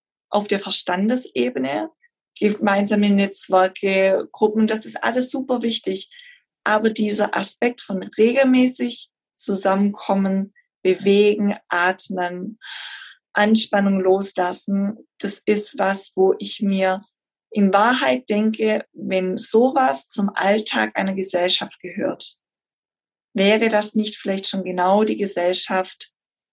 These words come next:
nach der wir uns so sehnen und um die wir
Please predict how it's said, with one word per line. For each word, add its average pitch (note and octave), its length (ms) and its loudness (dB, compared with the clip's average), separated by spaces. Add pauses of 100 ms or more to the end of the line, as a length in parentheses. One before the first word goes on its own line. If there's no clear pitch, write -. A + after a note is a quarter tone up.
(1040)
nach F#3+ 200 -2
der F#3+ 240 4
wir - 180 0
uns F3+ 260 -6
so G#3+ 200 2
sehnen G#3 540 0
und F#3 420 -8
um F#3+ 200 -2
die G3+ 300 -2
wir F#3+ 440 0